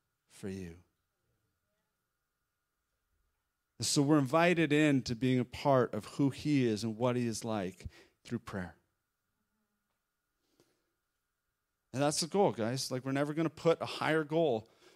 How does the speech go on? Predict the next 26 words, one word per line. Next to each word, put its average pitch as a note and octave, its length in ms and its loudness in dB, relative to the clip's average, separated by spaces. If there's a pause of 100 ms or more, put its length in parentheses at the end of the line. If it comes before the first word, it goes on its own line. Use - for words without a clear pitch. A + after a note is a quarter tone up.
(120)
before C#3+ 480 2
our C#3 120 0
church C#3 320 -6
community C3 480 0
than G#2+ 180 -4
be A#2+ 220 -6
like B2 280 -8
Jesus. - 680 -12 (2000)
And A2+ 100 -10
this A#2+ 180 -6
is B2 100 -8
key C3+ 320 -6
part C3 320 -4
of A#2+ 140 -12
it. F#2 120 -20 (1400)
And A2+ 80 -16
we A#2+ 80 -4
get A#2+ 100 -4
to B2 60 -6
step - 400 -2
into D3 240 -2
that G#2 220 -6
when A2 100 -14
we A2+ 100 -8
pray C3 300 -8
together. - 260 -18